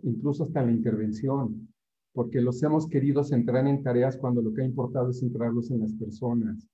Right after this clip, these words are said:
Nos ha faltado comprensión de los procesos de comunicación social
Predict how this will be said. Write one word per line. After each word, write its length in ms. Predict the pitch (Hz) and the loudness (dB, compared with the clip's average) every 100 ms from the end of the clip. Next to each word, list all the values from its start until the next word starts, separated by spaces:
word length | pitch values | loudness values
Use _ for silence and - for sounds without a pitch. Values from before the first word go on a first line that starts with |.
| _ _ _ - | _ _ _ -4
Nos 240 | 113 110 | -4 0
ha 80 | 135 | -2
faltado 500 | - 131 135 131 127 | 0 0 2 0 2
comprensión 600 | 131 117 110 107 110 127 | 2 2 2 2 2 0
de 80 | 135 | 2
los 160 | 117 110 | 0 -2
procesos 560 | 107 95 123 113 123 | -6 -4 -4 -4 -4
de 120 | 110 | -6
comunicación 720 | 110 107 104 104 107 107 117 110 | -4 -4 -4 -6 -8 -6 -2 -2
social 560 | 110 117 127 131 - | -2 -4 0 0 -2